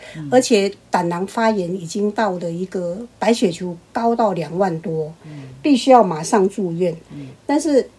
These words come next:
Speaker 2: 当下我就，就马上啊，女儿就马上帮我办理住院。之后我在医院静下心来，慢慢的是想，
Speaker 1: 嗯。
Speaker 2: 我是感谢神的恩典，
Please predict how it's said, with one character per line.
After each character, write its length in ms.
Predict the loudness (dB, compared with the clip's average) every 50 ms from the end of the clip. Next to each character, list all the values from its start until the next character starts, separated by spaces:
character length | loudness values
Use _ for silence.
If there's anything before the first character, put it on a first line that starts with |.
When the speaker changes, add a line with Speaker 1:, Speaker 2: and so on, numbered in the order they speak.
| _ _ _ -4 0
Speaker 2:
当 160 | 2 2 4
下 220 | 4 4 6 6
我 120 | 4 4 4
就， 360 | 6 8 8 8 8 6 0 -10 -20 _ _ _ _ _ -20 -20 -20 -20 -8 -2
就 240 | 2 4 4 4 2
马 280 | 0 -2 -2 0 0
上 280 | 0 2 2 4 4 4
啊， 200 | 4 4 4 4
女 220 | 4 4 2 4 2
儿 80 | 2
就 160 | 4 6 4 4
马 160 | 4 0 -2
上 240 | -2 0 0 0 2
帮 200 | 4 4 4 4
我 140 | 4 2
办 220 | 2 0 2 2 2
理 120 | 0 -2 -6
住 260 | -6 -4 -4 -2 -2
院。 260 | 0 0 0 0 -2 -6 -12 -20 -20 -20 -20 _ _
之 260 | -10 -6 -4 -2 0
后 160 | 2 2 4
我 120 | 4 2 2
在 200 | 2 4 4 4
医 240 | 4 2 0 0 2
院 200 | 2 2 0 -2 -8 -18 -20 -20 _ _ _ -20 -20 -12
静 400 | -2 2 4 6 6 6 4 4
下 340 | 0 0 2 2 2 2
心 320 | 2 -2 -4 -4 -2 0 0
来， 220 | 0 -2 -2 -4
慢 240 | -4 -4 -2 0 0
慢 220 | 2 2 2 0
的 120 | 0 -2 -6
是 220 | -6 -8 -6 -6
想， 220 | -6 -6 -6 -8 -10 -12 -14
Speaker 1:
嗯。 240 | -12 -12 -12 -12 -14 -16 -18 -20 -20 -20 -20 _ _ _ _ _ _ _ _ -20 _ _ _ _ _ _ _ _ _ _ _
Speaker 2:
我 140 | -6 -6 -4
是 180 | -4 -4 -4
感 220 | -2 -4 -4 -4 -2
谢 200 | 0 0 2 2
神 280 | 0 -4 -4 -4 -4
的 120 | -6 -6 -6
恩 220 | -6 -4 -4 -4
典， 180 | -6 -6 -10 -12